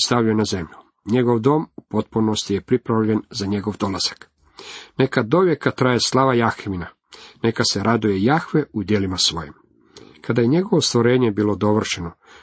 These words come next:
Bog ga je pogledao i vidio je da je sve dobro. On pogleda zemlju i ona se potrese. Dok takne bregove, oni se zadime. Pjevat ću Jahvi dokle god živim,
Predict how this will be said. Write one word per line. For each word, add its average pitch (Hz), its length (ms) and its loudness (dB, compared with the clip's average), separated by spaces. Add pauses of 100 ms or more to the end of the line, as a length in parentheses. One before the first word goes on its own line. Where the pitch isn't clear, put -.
(160)
Bog 110 300 0
ga 98 80 -4
je 92 140 -6
pogledao 127 540 2 (520)
i - 120 -4
vidio 98 360 0
je 95 280 -2 (120)
da - 120 -10
je 85 160 -6
sve 98 200 -4
dobro. 82 280 -8 (2000)
On 123 300 2 (100)
pogleda 104 420 0
zemlju 127 420 2 (160)
i 98 120 -4
ona 107 180 2
se - 160 -4
potrese. - 600 -4 (500)
Dok - 260 -4 (260)
takne 101 360 -2
bregove, 123 520 0 (120)
oni 107 260 0
se - 600 -2 (360)
zadime. 110 400 0 (640)
Pjevat 135 400 0
ću - 140 0
Jahvi 139 480 0
dokle 110 380 -2
god 160 200 0
živim, 117 360 0